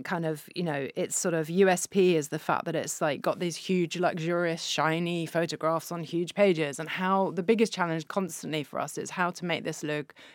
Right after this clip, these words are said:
good on a digital platform, which actually, ironically, is incredibly limited. You know, an online story has about four different, like, image spaces that you can put something in. It's, it's a constant challenge to make something come to life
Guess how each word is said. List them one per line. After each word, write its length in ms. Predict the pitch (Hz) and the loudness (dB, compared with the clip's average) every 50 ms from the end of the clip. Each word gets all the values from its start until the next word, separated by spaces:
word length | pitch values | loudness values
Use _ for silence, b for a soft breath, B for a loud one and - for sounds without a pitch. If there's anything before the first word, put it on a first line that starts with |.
| b | b
good 420 | - 202 202 170 - - 156 160 - B B B B B B B | 0 2 2 2 2 0 -2 -6 -8 B B B B B B B
on 100 | - 185 | -2 0
a 80 | 180 180 | 0 0
digital 380 | 170 208 208 196 202 - 202 170 | 0 0 0 0 -2 -2 -2 -4
platform, 540 | - 180 165 - - - 160 151 147 147 | 0 0 -2 -2 0 -2 -2 0 0 -2
which 280 | 151 151 - - - - - - | -4 -6 -4 -6 -8 -10 -2 0
actually, 420 | 196 190 180 - - 175 160 156 | 0 0 0 -2 -6 -4 -4 -2
ironically, 840 | - 175 170 185 202 196 185 - - - 170 156 - - - 143 - _ | 0 0 4 4 4 4 4 0 -4 -6 -6 -6 -6 -6 -8 -10 -10 _
is 120 | - 190 165 | -4 0 0
incredibly 920 | 196 190 170 - - - - - - - 208 214 208 185 202 165 170 175 | 0 -2 -2 -4 -8 -12 -12 -12 0 4 4 4 4 4 0 0 2 0
limited. 580 | 175 175 180 180 170 165 - - - - - - - - - | 2 2 0 -2 -4 -4 -6 -6 -6 -6 -8 -10 -14 -10 -6
You 100 | 202 202 | -4 -2
know, 160 | 180 165 160 165 - - - | -2 -2 -4 -6 -10 -6 -4
an 240 | 190 185 185 202 - | -2 -2 -2 -2 0
online 360 | - 208 220 226 220 202 190 185 | 4 4 6 6 6 4 4 2
story 540 | - - - 202 196 180 165 156 - - - | 0 0 0 2 2 2 2 0 0 -2 -4
has 160 | 165 185 175 | -6 -6 -4
about 220 | 180 175 180 - | 0 0 -2 -2
four 420 | - - - - 214 208 196 190 190 | -2 -8 -6 0 2 4 4 4 2
different, 340 | 165 185 185 - 180 - - | 0 -2 -4 -4 -8 -6 -4
like, 180 | 170 165 - - | -4 -4 -4 -2
image 360 | 185 185 180 175 165 165 - | -2 -2 -2 -4 -4 -6 -8
spaces 580 | - - - - 160 160 156 - 165 160 151 | -8 -6 -4 -4 -4 -4 -4 -4 -6 -6 -6
that 120 | - 165 - | -6 -6 -6
you 100 | - 170 | -6 -8
can 160 | - 170 165 | -8 -10 -6
put 180 | 160 185 - - | -4 -6 -6 -4
something 260 | - 175 - 180 170 | -8 -10 -8 -6 -6
in. 140 | 160 156 - B B B B B | -6 -6 -10 B B B B B
It's, 180 | 214 202 - - _ - - | -2 -2 -2 -4 _ -6 -2
it's 180 | 208 214 - - | -2 -2 0 0
a 60 | 220 | -4
constant 680 | - - 226 214 202 - - - 202 180 175 165 - - _ | -2 0 -2 -2 -2 -4 -4 -2 -2 -2 -2 -6 -8 -12 _
challenge 520 | - - - 196 190 180 175 165 151 - | -8 -2 0 0 0 0 0 -2 -4 -6
to 80 | - 180 | -6 -6
make 240 | 180 175 170 - - | -4 -4 -6 -6 -6
something 260 | - 180 - - 170 | -8 -6 -6 -6 -8
come 220 | 165 - 190 170 | -6 -6 -6 -6
to 100 | 165 - | -6 -6
life 460 | 175 170 160 165 165 180 - - - | -2 0 0 0 0 -2 -8 -16 -20